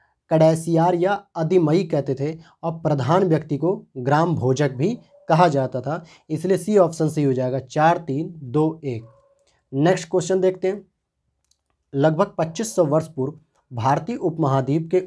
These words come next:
उत्तरी हिस्से के गांवों के संदर्भ में निम्नलिखित कथनों पर विचार कीजिए। कौन से कथन सही हैं? गांवों का प्रधान व्यक्ति ग्राम भोजक कहलाता था।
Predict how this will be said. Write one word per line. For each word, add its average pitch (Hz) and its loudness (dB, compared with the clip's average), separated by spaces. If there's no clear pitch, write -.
उत्तरी 185 -2
हिस्से 139 -2
के 131 -4
गांवों 139 0
के 160 -2
संदर्भ 120 -4
में 151 -6
निम्नलिखित 165 2
कथनों 139 0
पर 170 -2
विचार 127 -2
कीजिए। 107 -8
कौन 196 4
से 226 -6
कथन 165 -2
सही 156 2
हैं? 156 -2
गांवों 147 4
का 214 2
प्रधान 160 0
व्यक्ति 156 -2
ग्राम 151 2
भोजक 117 -2
कहलाता 175 2
था। 165 -4